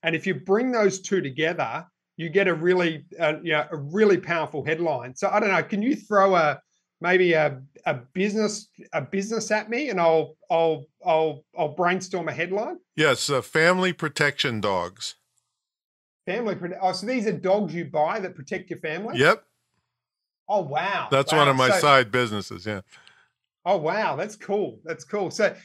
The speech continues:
Speaker 1: so this is the best way, uh, yeah, this is the best way to protect your family from burglars.
Speaker 2: Got it. Now,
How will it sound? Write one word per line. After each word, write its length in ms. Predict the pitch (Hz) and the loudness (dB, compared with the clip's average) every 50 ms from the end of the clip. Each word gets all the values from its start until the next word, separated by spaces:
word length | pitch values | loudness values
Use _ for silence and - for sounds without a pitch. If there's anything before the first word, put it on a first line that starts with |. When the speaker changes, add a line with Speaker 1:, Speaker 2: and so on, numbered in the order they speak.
| _ _ _ | _ _ _
Speaker 1:
so 160 | - 190 190 | -2 -2 -2
this 380 | 160 160 202 269 302 214 - 240 | -2 -2 -2 -2 -2 -2 -2 -2
is 560 | 240 226 190 165 160 175 214 277 - - _ _ _ _ _ _ - | 2 4 4 4 2 0 -6 -12 -12 -14 _ _ _ _ _ _ -4
the 120 | 151 165 156 | -2 0 0
best 540 | 139 - - 202 214 226 220 - - - _ - | 0 0 0 2 4 4 2 2 -4 -12 _ -4
way, 680 | 160 175 180 185 180 160 147 143 160 202 294 - - _ _ _ _ _ - | 2 2 4 4 4 2 2 0 -4 -4 -6 -8 -10 _ _ _ _ _ -4
uh, 180 | 170 170 170 175 180 | -2 0 0 0 2
yeah, 180 | 190 170 170 | 2 2 2
this 300 | 180 175 233 254 220 - | 0 0 -2 -2 0 0
is 160 | 254 233 170 | -2 -4 -2
the 80 | 143 180 | -2 -4
best 360 | 143 151 208 226 214 220 - | -2 0 0 0 0 -2 0
way 460 | 202 196 185 185 185 190 180 180 180 - _ _ _ _ | 0 2 2 4 4 2 0 -2 -4 -16 _ _ _ _
to 100 | - 196 | -10 -10
protect 600 | 185 - 131 - - - 214 208 202 - _ - | -8 -8 -12 -10 -4 -2 0 0 0 -2 _ -6
your 160 | 185 170 151 | -4 -4 -4
family 720 | 143 - _ - 165 156 170 190 202 214 254 349 339 - - _ _ _ _ _ _ _ _ _ _ _ _ _ _ - | -4 -8 _ -2 -2 0 0 0 0 0 0 0 0 -2 -4 _ _ _ _ _ _ _ _ _ _ _ _ _ _ -2
from 220 | 196 180 160 143 | 0 0 0 0
burglars. 680 | 127 160 156 151 135 143 131 117 - - - - - _ _ _ _ _ - | 0 0 2 2 0 -4 -6 -8 -10 -16 -20 -20 -20 _ _ _ _ _ 0
Speaker 2:
Got 280 | 113 120 127 131 120 | 2 4 4 4 2
it. 100 | 95 - _ _ _ _ _ _ _ _ - | 0 -4 _ _ _ _ _ _ _ _ 0
Now, 200 | 151 143 151 156 | 2 4 4 4